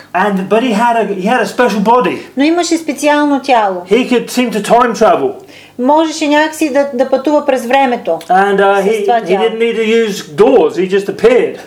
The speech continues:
Speaker 2: <laughs> И също нямаше, не ползваше вратите, минаваше през стените, просто
Speaker 1: And the,
Speaker 2: се появяваше.
Speaker 1: the, the Bible says we will get that similar kind of
Speaker 2: И
Speaker 1: body.
Speaker 2: Библията казва, че когато, нали, се случи с нас, ние ще получим същото тяло.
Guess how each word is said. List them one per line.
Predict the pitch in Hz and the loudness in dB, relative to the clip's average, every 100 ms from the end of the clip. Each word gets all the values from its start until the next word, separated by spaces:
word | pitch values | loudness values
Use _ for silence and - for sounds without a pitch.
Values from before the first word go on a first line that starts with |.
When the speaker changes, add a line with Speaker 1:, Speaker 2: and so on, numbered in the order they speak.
| - - | -16 -16
Speaker 2:
<laughs> | - - 277 | -16 -12 -8
И | 277 | -4
също | 294 311 311 | -2 -2 0
нямаше, | 302 302 302 320 302 | 0 2 0 -2 -2
не | 277 - | -2 2
ползваше | 285 294 285 320 294 | 2 2 0 0 0
вратите, | 269 339 349 349 302 | 0 0 2 2 0
минаваше | 240 247 247 254 339 277 | 0 0 2 2 0 -4
през | 370 269 | -4 -4
стените, | - 320 294 254 233 | -2 0 2 0 -4
просто | 220 - 233 | -2 0 2
Speaker 1:
And | |
the, | 320 | 0
Speaker 2:
се | |
появяваше. | 285 262 285 302 247 330 - - | 0 0 2 0 0 -4 -4 -4
Speaker 1:
the, | 180 - - - - | -4 -8 -20 -8 -4
the | 175 | 0
Bible | 208 269 262 | 2 2 0
says | - 269 208 | -2 -2 0
we | 196 277 | 0 0
will | 254 240 | 0 0
get | 269 | 0
that | 220 254 - | 2 0 0
similar | 262 254 247 | 0 2 0
kind | 233 254 | 0 -2
of | 208 | 0
Speaker 2:
И | |
Speaker 1:
body. | 269 - - | 0 0 0
Speaker 2:
Библията | 320 330 370 359 | -2 0 -2 -2
казва, | 349 320 339 330 349 | 0 2 2 -2 -2
че | 330 320 | -2 -2
когато, | 277 302 320 330 302 | 0 2 2 0 0
нали, | 294 294 320 311 | 0 0 0 0
се | 277 277 | -4 -8
случи | 294 320 320 | -4 -2 -2
с | 320 285 269 | -4 -4 -2
нас, | 302 302 | 0 0
ние | 302 311 | 0 -2
ще | 311 - | -2 -4
получим | 294 302 302 | -2 -2 -2
същото | 285 311 302 277 262 | -2 -4 -4 -6 -6
тяло. | 254 220 175 165 | 0 0 0 -2